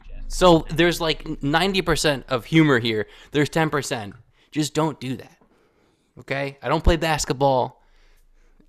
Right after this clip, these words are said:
Speaker 2: Everything is tiny. <laughs>
Speaker 1: I would say get on your soapbox, Ty, but then your head would go through the ceiling. <laughs>
Speaker 2: Exactly.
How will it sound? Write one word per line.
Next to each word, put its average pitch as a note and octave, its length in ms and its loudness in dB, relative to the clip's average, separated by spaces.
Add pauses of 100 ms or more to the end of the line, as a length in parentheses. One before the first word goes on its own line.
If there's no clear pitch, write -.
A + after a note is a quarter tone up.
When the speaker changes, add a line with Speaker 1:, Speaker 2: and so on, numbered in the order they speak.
(140)
Speaker 2:
Everything D#3+ 560 0
is C3 140 -2
tiny. C#3+ 540 0
<laughs> - 1200 0
Speaker 1:
I F3 80 0
would E3+ 180 0
say G#3 240 0
get D#3+ 160 0
on D3 160 -2
your B2+ 80 -4
soapbox, E3+ 540 -4
Ty, B2+ 180 -4
but A#2 140 -12
then D3 120 -10
your A#2 100 -14
head D#3+ 200 -6
would A#2+ 140 -12
go B2 80 -14
through B2 180 -12
the G#2+ 80 -14
ceiling. A2+ 480 -8
<laughs> - 60 -6
Speaker 2:
Exactly. D3+ 1120 2